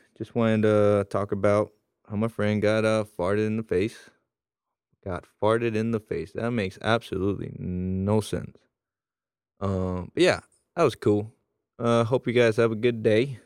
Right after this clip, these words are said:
or night or whatever time it is you're listening to this. If you're listening to this, um, and try to leave me some feedback or something, you know, I'm trying to, I don't really know what to talk about sometimes, so I'm, I'm probably gonna put, like, a little poll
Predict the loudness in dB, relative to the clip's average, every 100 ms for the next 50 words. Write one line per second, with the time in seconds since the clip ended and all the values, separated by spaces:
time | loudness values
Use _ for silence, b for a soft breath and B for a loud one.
0 | b 0 2 4 4 2 -2 -2 0 2
1 | 2 2 -2 -4 0 2 2 2 0 -4
2 | -2 -2 0 -2 -2 -2 -2 -2 -2 -4
3 | -2 -4 -2 -4 -4 -8 -6 -2 0 0
4 | -4 -6 _ _ _ -6 -4 -4 -6 -8
5 | -14 _ _ _ _ _ _ _ -4 -4
6 | 0 2 2 2 2 0 -2 -4 -6 -8
7 | _ -2 0 0 -2 -2 -4 -2 -2 0
8 | 2 2 0 -2 -4 -2 0 0 0 -2
9 | 0 0 2 0 -2 -6 b b b -2
10 | 0 2 2 2 -2 -4 -6 -4 -2 0
11 | 0 0 -2 2 2 0 0 0 0 -2
12 | 0 0 0 -2 2 2 2 2 2 4
13 | 2 4 6 8 8 6 2